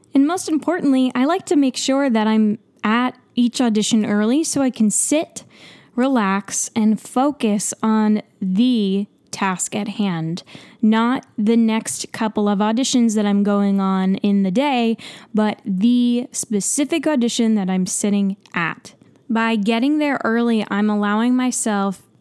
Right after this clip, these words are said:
ample time to really immerse myself in what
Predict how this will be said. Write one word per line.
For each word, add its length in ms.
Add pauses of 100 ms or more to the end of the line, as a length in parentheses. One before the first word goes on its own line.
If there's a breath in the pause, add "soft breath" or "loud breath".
ample 360
time 400
to 120
really 400
immerse 460
myself 440
in 180
what 240